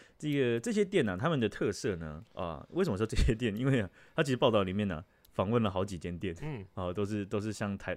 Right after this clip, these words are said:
Speaker 1: 以台湾美食为主的，啊，但有时候不是像我们的原版的这样，他们都会自己发明一些。好比说在亚特兰大有个餐馆叫做 Java Saga，他就，老板呢就推出四种基于台式元素的台式炸鸡三明治。
Speaker 2: OK。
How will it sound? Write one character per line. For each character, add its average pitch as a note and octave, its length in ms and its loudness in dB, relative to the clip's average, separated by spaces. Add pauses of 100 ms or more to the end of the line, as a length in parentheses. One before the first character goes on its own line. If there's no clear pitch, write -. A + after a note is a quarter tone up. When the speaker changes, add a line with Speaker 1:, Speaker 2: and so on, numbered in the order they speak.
(140)
Speaker 1:
以 A2+ 140 -4
台 G#2 160 -2
湾 A2+ 160 2
美 G#2 600 -4
食 F#2 320 -6
为 F#2+ 200 0
主 E2 220 -10
的， - 140 -14 (180)
啊， G2 100 -2
但 F3+ 100 4
有 A2+ 140 4
时 A#2 80 2
候 C3 40 6
不 A2+ 140 -8
是 A2 140 -4
像 A2 260 0
我 F2+ 40 -6
们 F2 120 -6
的 F2+ 100 -4
原 F#2+ 220 0
版 E2 180 -2
的 D2 60 -10
这 E2 120 -10
样， E2+ 100 -8
他 A#2+ 100 -4
们 C3+ 80 -2
都 A#2+ 80 2
会 A2+ 80 4
自 A#2 120 -4
己 E2 100 -6
发 F#2 180 -6
明 E2 160 -8
一 F2+ 80 -10
些。 F2 240 -10 (280)
好 D#3+ 220 0
比 F3+ 200 -6
说 C3 220 -2
在 C3 120 2
亚 F#2+ 200 -2
特 B2 160 0
兰 F#2 180 0
大 F2+ 240 0 (160)
有 A#2 100 -6
个 A2 80 -2
餐 C#3+ 240 -2
馆 G2 180 -2
叫 G#2 140 0
做 G2 200 -2
Java C3 440 2
Saga， G2+ 460 -2 (420)
他 D3+ 100 0
就， E3 160 4 (520)
老 B2+ 100 6
板 G#2+ 160 4
呢 G2+ 80 -2
就 G2+ 100 0
推 A2+ 160 0
出 A2 120 0
四 - 280 -4
种 E2+ 240 -4 (560)
基 F#3+ 220 -2
于 C3 100 2
台 G#2+ 320 -4
式 C3 200 -4
元 G2 180 0
素 A2 100 -8
的 F#2+ 100 -6
台 F#2+ 260 -4
式 A2+ 180 -8
炸 G2 180 -2
鸡 F#2 140 -8
三 F2 160 -6
明 D#2 140 -10
治。 F2 80 -10
Speaker 2:
OK。 F#2 160 -6